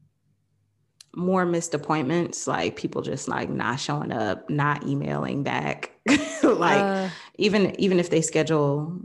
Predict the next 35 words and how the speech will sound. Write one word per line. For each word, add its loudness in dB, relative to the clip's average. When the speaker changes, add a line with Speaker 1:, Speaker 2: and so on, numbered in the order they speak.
Speaker 1:
like, -2
an 0
appointment -4
to, -4
to 0
have 0
the -2
conversation, -2
they -4
just, -12
like, -8
or, 6
like, 4
forgetting 2
entirely -2
about -6
the -6
appointment -4
and, -4
like, -8
having -12
to -18
reschedule. -12
Speaker 2:
Mm-hmm. -8
Speaker 1:
So -8
it's -10
just -10
been, -6
like, -8
more -8
of -10
that. -10
I -12
think -14
women's, -10